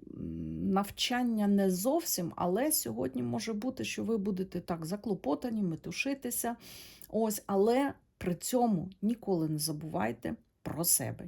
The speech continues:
ніколи. Е, імператриця, вона все має під контролем, вона несе велику підтримку своєму чоловікові, тобто, можливо, вам, пон-, е,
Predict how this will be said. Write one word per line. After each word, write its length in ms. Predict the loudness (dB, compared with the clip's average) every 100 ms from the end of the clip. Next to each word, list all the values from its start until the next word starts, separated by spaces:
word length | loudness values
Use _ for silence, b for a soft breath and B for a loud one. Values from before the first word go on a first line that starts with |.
| -2
ніколи. 640 | 0 0 -2 -2 -2 -4 -8 B B B B
Е, 380 | 0 2 2 2
імператриця, 680 | 4 4 4 2 0 0 0
вона 260 | 0 2 2
все 380 | 4 4 6 4
має 300 | 2 0 -2
під 240 | -4 -6
контролем, 680 | -2 -2 -2 -2 0 0 -2 B B B
вона 460 | 0 4 6 6 4
несе 420 | 2 2 6 6
велику 460 | 6 4 2 -2 -6
підтримку 680 | -8 -6 2 4 4 2
своєму 480 | -4 -2 0 0 0
чоловікові, 760 | -2 0 2 0 -4 -6 -8 -4
тобто, 320 | -4 -4 -4
можливо, 640 | 0 0 0 0 2 2 0 -4
вам, 360 | 2 2 2 0
пон-, 300 | -2 -2 0
е, 320 | 2 4 2